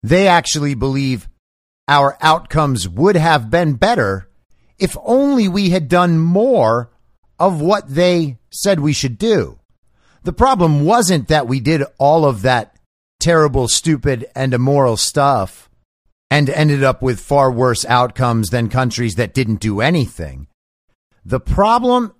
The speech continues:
is that we didn't do enough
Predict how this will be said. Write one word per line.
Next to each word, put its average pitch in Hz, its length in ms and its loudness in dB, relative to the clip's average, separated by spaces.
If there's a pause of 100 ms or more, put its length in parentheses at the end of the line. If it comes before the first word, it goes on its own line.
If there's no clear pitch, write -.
(140)
is 113 140 -6
that 127 180 -2
we 110 140 -6 (140)
didn't 185 400 0
do 175 340 0
enough 107 880 -2